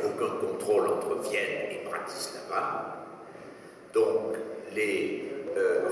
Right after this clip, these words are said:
relations entre nous, commerciales, culturelles, familiales, quand on regarde les statistiques,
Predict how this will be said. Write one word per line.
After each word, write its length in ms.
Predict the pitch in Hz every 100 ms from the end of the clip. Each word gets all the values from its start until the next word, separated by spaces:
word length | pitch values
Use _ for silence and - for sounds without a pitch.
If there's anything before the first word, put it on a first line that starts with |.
| -
relations 520 | - - - - - - -
entre 160 | - 120
nous, 360 | 143 - 143 - - - -
commerciales, 1200 | 151 147 - - - - - - - - - - - - -
culturelles, 1400 | 185 175 190 - 139 135 135 - - - - - - -
familiales, 1400 | - - - 370 381 370 - 175 165 - - - - - - - - - - - - - - -
quand 220 | - -
on 120 | 95
regarde 280 | - - -
les 60 |
statistiques, 920 | - - - - - - 151 147 -